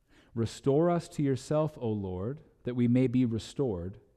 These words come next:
Renew our days as of old, unless you have utterly rejected us and you remain exceedingly angry with us." Just when you thought we were somewhere positive, we have the last verse,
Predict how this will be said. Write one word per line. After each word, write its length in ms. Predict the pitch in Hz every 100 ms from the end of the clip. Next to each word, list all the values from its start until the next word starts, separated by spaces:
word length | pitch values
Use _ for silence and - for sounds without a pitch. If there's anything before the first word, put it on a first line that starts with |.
| _ _ _ _ _ _
Renew 380 | 123 135 151 180
our 240 | 147 147
days 480 | 127 143 151 147 123
as 300 | 123 123 117
of 140 | 110 -
old, 400 | 127 110 85 80 _ _ _ _ _ _ _ _
unless 440 | 110 110 151 -
you 60 | 190
have 140 | 147 -
utterly 360 | 127 131 120
rejected 540 | 104 95 123 - - 87
us 280 | 85 87
and 100 | 107
you 100 | 104
remain 380 | 104 107 110 113
exceedingly 680 | 101 - - 120 117 113 110
angry 460 | 101 98 98 98 90
with 260 | 90 95
us." 280 | 87 87 - _ _ _ _ _ _ _ _ _ _ _ _ _ _ _ _ _ _ _
Just 200 | - 120
when 100 | 127
you 80 | 117
thought 240 | 110 110 110
we 120 | 104
were 180 | 101 80 -
somewhere 380 | - - 113 98
positive, 560 | - 107 104 90 80 82 _ _ _ _ _ _ _ _ _ _ _ _ -
we 140 | 104
have 200 | 110 110
the 80 | 110
last 360 | 113 120 120 -
verse, 480 | 104 110 85 -